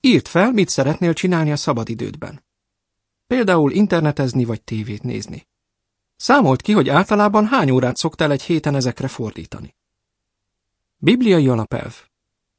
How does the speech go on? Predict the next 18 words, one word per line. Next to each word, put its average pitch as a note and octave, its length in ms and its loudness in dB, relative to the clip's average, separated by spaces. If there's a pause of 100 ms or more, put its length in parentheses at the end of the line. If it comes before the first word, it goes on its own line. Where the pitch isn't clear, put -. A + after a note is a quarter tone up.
A C#3 140 0
lehető G3+ 420 4
legjobban C#3 540 0
használjátok B2 640 -4
ki B2+ 120 -6
az G#2+ 100 -4
időtöket. - 680 -10 (440)
Kolosszé C#3+ 480 -2
négy D3+ 380 -2
öt. - 340 -12 (1300)
Harmadik. B2+ 600 0 (140)
Készíts D#3 520 0
tervet. A2 580 -4 (1160)
Hasonlítsd D3 540 4
össze F#3 260 2
a D#3 40 2
két D#3 280 2
listát. - 680 -6